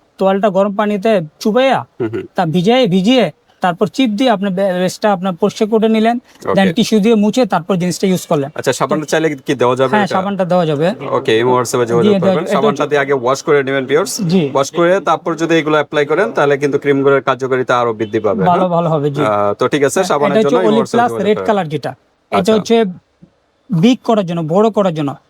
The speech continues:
Speaker 2: ওকে।
Speaker 1: যাদের মনে করেন যে বয়সের অনুযায়ী, হ্যাঁ, ব-,
Speaker 2: হুম।
Speaker 1: বডি ফিটনেসের অনুযায়ী একটু স্মল থাকে, তারা অবশ্যই বড় করবেন।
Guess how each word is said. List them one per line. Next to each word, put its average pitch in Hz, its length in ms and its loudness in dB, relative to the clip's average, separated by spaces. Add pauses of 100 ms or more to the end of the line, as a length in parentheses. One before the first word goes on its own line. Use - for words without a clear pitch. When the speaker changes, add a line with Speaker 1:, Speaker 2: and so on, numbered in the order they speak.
Speaker 2:
ওকে। 110 240 2
Speaker 1:
যাদের 208 340 0
মনে 233 220 2
করেন 226 260 0
যে 220 160 4
বয়সের 196 460 2
অনুযায়ী, 220 520 2 (280)
হ্যাঁ, 175 340 -2
ব-, 156 100 -2
Speaker 2:
হুম। 170 120 0
Speaker 1:
বডি 196 180 4
ফিটনেসের 226 420 0
অনুযায়ী 214 480 2
একটু 202 280 0
স্মল 226 280 0
থাকে, 185 340 -2 (360)
তারা 190 340 0 (520)
অবশ্যই 208 300 2
বড় 190 240 2
করবেন। 180 340 -2